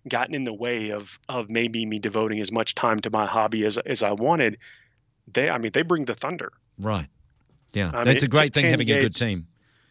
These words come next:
Speaker 1: Yeah, Tandy Gates, Red Powell, Adam Camilleri. I mean, they've, they, they equally as enthusiastic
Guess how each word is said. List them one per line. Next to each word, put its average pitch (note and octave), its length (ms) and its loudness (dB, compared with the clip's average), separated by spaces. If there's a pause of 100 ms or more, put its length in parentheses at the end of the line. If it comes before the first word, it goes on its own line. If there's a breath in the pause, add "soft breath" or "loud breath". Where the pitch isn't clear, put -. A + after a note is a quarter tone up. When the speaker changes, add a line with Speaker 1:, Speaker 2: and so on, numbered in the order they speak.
(180)
Speaker 1:
Yeah, C#3 180 -2
Tandy D#3+ 300 -2
Gates, C#3+ 220 -2
Red C#3 160 -2
Powell, B2 400 2
Adam C3 160 -4
Camilleri. A2 760 -4 (120)
I A#2+ 100 -4
mean, G#2+ 260 -4
they've, C3 360 0 (240)
they, C3 220 4 (180)
they B2+ 440 2 (1200)
equally D#3+ 560 0
as A#2+ 140 -2
enthusiastic A#2+ 880 -2